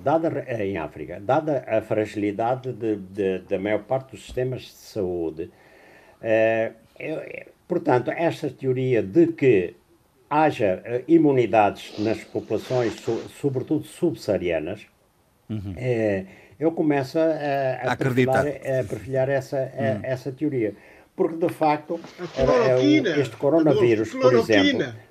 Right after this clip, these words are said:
Speaker 1: Tem semelhanças com H I V, com não sei quê, por aí fora. E há toda, e, e pa-, fal-, já se falou também na malária, já se falou na cloroquina e tudo isso. Ora, as populações africanas têm vindo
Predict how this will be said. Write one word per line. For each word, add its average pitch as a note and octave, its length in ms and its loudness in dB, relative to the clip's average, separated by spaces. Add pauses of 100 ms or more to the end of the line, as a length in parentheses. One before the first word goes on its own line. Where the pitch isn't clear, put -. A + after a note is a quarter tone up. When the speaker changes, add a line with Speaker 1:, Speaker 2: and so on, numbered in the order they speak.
(160)
Speaker 1:
Tem D#3 260 6
semelhanças C3 680 2
com B2+ 200 4
H B2 300 6
I A2+ 120 -2
V, A2 420 2
com A2+ 120 -4
não G#2 120 -6
sei G2 180 -6
quê, A#2+ 300 -2
por A2+ 100 -4
aí G#2+ 80 -2
fora. D#2+ 420 -8
E E3 140 4
há G3 100 6
toda, F#3+ 560 0
e, B2 360 -2
e B2 40 0
pa-, A#2+ 220 -6
fal-, A2+ 320 -2
já A#2+ 140 0
se - 100 -16
falou A2+ 220 -2
também G#2+ 280 -2
na F#2+ 200 0
malária, A#2 500 2
já G2 160 0
se - 80 -12
falou A2+ 280 -6
na G#2+ 140 -6
cloroquina G#2 640 -4
e G2+ 60 -4
tudo F2 260 -10
isso. - 140 -10 (280)
Ora, E3 200 4
as - 80 -2
populações C3 540 -2
africanas F#2 680 -4 (520)
têm D#3 200 4
vindo D3+ 460 2